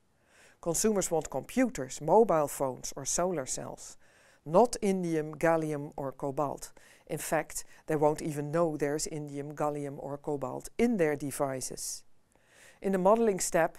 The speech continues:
it's therefore essential to use a bottom-up approach. First, establish future demand for products, and then combine that with the material content related to those products.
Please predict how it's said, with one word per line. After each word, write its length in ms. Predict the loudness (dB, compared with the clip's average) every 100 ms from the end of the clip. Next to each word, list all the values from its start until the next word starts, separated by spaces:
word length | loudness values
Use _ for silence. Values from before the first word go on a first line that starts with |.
| -20 -20 -8
it's 160 | -4 4
therefore 340 | 6 6 4
essential 720 | 2 2 4 2 0 -2 -4 -6 -18 -4
to 100 | -2
use 360 | 2 2 4 0
a 40 |
bottom-up 640 | 2 2 2 -2 -2 -4
approach. 600 | -10 -6 -4 -4 -8 -14 -16 _
First, 640 | 0 4 6 4 0 -6 -14 -20 -10
establish 560 | -2 4 4 4 2 -4
future 520 | -6 2 4 4 0
demand 340 | 0 2 2
for 140 | 0 -6
products, 840 | 0 6 6 4 -6 -6 -4 -6 -12 -20 _ _ -20 -12
and 140 | -6 0
then 180 | -2
combine 560 | 0 -4 0 0 0 -2
that 440 | -4 -4 -4 -6 -8 -16 -8
with 140 | -4
the 60 | -2
material 600 | -2 -2 0 2 2 2
content 720 | 0 -2 -2 -4 -8 -8 -14 -14 -20 _ -6
related 520 | 0 4 4 2 -4
to 120 | -8
those 320 | -6 -6 -8
products. 760 | -10 -8 -10 -12 -18 -18 -18